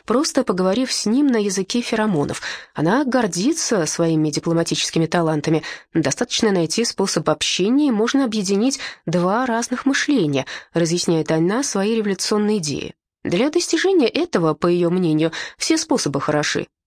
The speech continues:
Съедобные подарки, запахи паспорта, успокоительные феромоны.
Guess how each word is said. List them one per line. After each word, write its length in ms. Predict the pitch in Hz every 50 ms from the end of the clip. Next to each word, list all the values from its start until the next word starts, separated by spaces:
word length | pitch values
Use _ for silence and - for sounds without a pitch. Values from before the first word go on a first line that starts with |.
| _
Съедобные 500 | - - 330 339 277 214 160 160 160 156
подарки, 720 | - - 165 160 151 202 262 330 339 - - 294 277 247 208
запахи 420 | 170 156 180 180 - - - 151
паспорта, 640 | - - 156 - - 160 151 143 - - 226 277 302 - - - - - -
успокоительные 720 | - 190 - - 180 - 202 185 160 - - 151 156 156 156
феромоны. 680 | - - 165 160 160 165 202 277 339 311 269 240 233